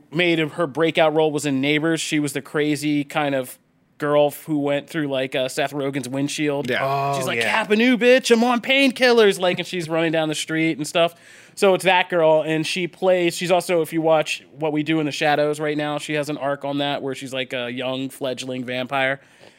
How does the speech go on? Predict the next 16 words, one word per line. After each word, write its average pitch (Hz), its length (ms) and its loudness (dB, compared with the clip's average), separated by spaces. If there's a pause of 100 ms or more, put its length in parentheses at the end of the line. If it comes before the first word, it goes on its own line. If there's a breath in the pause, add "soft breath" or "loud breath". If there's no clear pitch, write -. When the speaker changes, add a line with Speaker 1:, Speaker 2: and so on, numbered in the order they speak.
(180 soft breath)
Speaker 1:
But, 165 140 6
uh, 165 80 8
basically, 196 460 2
she's 170 180 -2
the - 80 -2
class 156 340 2
president, 147 640 -2
like 139 160 -4
the 135 60 -10
do-gooder, 135 520 0
and 123 140 -8
her 151 160 -2
and 139 100 -4
her 139 120 -6
best 135 280 -4
friend, 131 440 -4